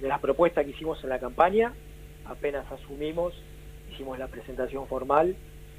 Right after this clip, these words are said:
en el club, de, el pedido para la creación de la Defensoría del Socio. No tuvimos respuesta,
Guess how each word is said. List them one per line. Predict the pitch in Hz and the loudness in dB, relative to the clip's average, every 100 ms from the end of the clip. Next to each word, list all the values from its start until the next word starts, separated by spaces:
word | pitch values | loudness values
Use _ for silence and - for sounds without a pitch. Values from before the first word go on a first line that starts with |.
| - | -12
en | 117 | -10
el | 120 - | -10 -2
club, | 151 185 226 - | 6 8 8 4
de, | - 123 120 113 113 113 | -8 -8 -8 -10 -12 -10
el | 127 | -6
pedido | - 127 143 151 | 2 4 6 6
para | 135 123 | 4 -2
la | 120 | -4
creación | 117 123 - 135 | -6 -8 -6 -4
de | |
la | 131 | -4
Defensoría | 123 143 131 135 | -4 -10 -4 0
del | 135 | 0
Socio. | - 185 170 | 0 0 2
No | 156 220 | 2 4
tuvimos | 202 214 170 147 | 4 2 0 -4
respuesta, | 151 196 180 196 | -2 -2 0 -4